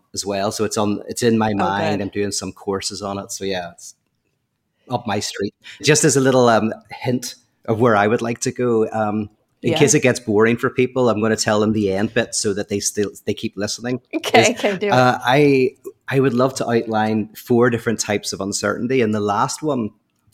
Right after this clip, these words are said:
Speaker 1: is the most inter-, the first one's the most boring, and the last one's the most interesting. And the last one will help us understand anxiety, how, how to be
Speaker 2: Mm.
Speaker 1: desirable to our partner, what, what makes, what, what invokes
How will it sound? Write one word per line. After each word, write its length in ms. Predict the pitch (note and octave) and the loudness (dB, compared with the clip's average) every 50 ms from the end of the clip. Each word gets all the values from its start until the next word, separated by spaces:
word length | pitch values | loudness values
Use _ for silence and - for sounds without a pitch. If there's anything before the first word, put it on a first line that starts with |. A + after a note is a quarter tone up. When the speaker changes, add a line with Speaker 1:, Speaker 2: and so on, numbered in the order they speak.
| - - - | -10 -4 -2
Speaker 1:
is 220 | B2+ A#2 G#2 F#2 | 0 0 0 0
the 60 | G#2+ | -2
most 260 | G#2 G#2 A2 G2+ - | -2 -2 -2 -2 -4
inter-, 280 | G2+ G2 F#2+ - B2 A2+ | -4 -4 -2 -2 -4 -2
the 120 | B2 B2+ | -2 -2
first 300 | - - D3+ D#3 F#3 - | 0 2 2 2 2 2
one's 140 | F#3+ E3+ C#3 | 0 0 2
the 40 | C#3+ | 2
most 220 | C#3+ C3+ B2+ - - | 2 2 0 -2 -2
boring, 400 | G#2 G2+ G#2 A2 A#2+ B2+ B2+ - | -2 0 2 2 2 2 2 0
and 140 | - G#2 G2+ | -2 -4 -4
the 60 | G2 | -4
last 340 | G#2 G2+ G2+ A2+ C3+ - - | -2 -2 0 -2 -2 -2 -2
one's 180 | C3 B2 A2 - | -2 -2 -2 -2
the 60 | G2+ | -4
most 220 | G2 G2+ - - | -4 -4 -4 -4
interesting. 580 | G2 F#2 F#2+ - G#2 G2+ G#2 - - G#2+ G#2+ A2 - - - - - | -6 -6 -6 -6 -6 -6 -6 -6 -6 -8 -8 -8 -10 -14 -18 -12 -8
And 120 | A2 G#2 | -6 -2
the 80 | A2+ A2 | 0 2
last 420 | A2 A2 A2 A2+ B2 A#2+ - - | 4 4 6 4 4 2 0 0
one 200 | A2+ G#2+ G#2 G#2+ | -2 -2 0 -2
will 120 | G#2 G2 | -2 -4
help 340 | G2 - - G#2 G#2 - - | -4 -4 -4 -4 -4 -2 -2
us 200 | G2+ G2 F#2+ - | -4 -4 -4 -4
understand 680 | G2+ G2 F#2+ F#2+ G2 - - - F#2+ F2+ F#2 F#2+ F#2+ F#2+ - - - - _ _ F#2 | -6 -8 -8 -10 -12 -12 -12 -10 -10 -8 -8 -8 -8 -8 -12 -16 -20 -20 _ _ -14
anxiety, 960 | G2 G2 F#2+ F#2 G#2 G2+ G2 G#2 G#2 G#2+ G#2 G2+ G2 G2+ G2 G2 G2+ G2+ - _ _ _ _ | -12 -10 -10 -8 -4 -2 0 0 0 0 0 0 -2 -2 -2 -2 -4 -6 -8 _ _ _ _
how, 460 | - - G#2 G#2 G#2+ A2 G#2 G2+ G#2 - - _ _ - | -8 -2 0 2 2 2 2 0 0 -2 -8 _ _ -6
how 80 | - A2+ | -4 -2
to 60 | A#2 G3+ F#3+ F#3 | -2 0 0 0
be 100 | - - | 0 0
Speaker 2:
Mm. 40 | - | -2
Speaker 1:
desirable 600 | - G2 - G2+ F#2+ G2 G2+ G#2+ A2 A2 A2 G2+ | -2 -4 -2 -2 0 2 2 2 2 0 -2 -4
to 140 | - - G2 | -4 -4 -4
our 80 | F#2 F#2 | -4 -4
partner, 640 | - - - G2 G2 G2+ C#2+ F#2 A2 G#2+ G#2+ G#2+ - - - - _ _ | -4 -4 -2 0 0 -2 -2 -2 -2 -2 -2 -4 -6 -12 -20 -20 _ _
what, 340 | - A2+ A#2+ G2+ A2+ - - | -12 -8 -4 -4 -2 -2 0
what 200 | A#2 A#2+ A#2+ - | 2 2 2 2
makes, 640 | A2+ G#2+ G2+ G2+ - - - - - - - _ _ | 2 0 0 0 0 0 0 -2 -2 -4 -10 _ _
what, 300 | - A2 A2+ A#2 - - | -6 -4 -2 -2 -2 -4
what 200 | C#3 A2 G#2+ G#2+ | -2 -2 -2 0
invokes 480 | G#2+ G#2+ G#2+ G#2 - A2+ G#2 - - | 0 -2 -4 -2 -2 -2 -2 -2 -6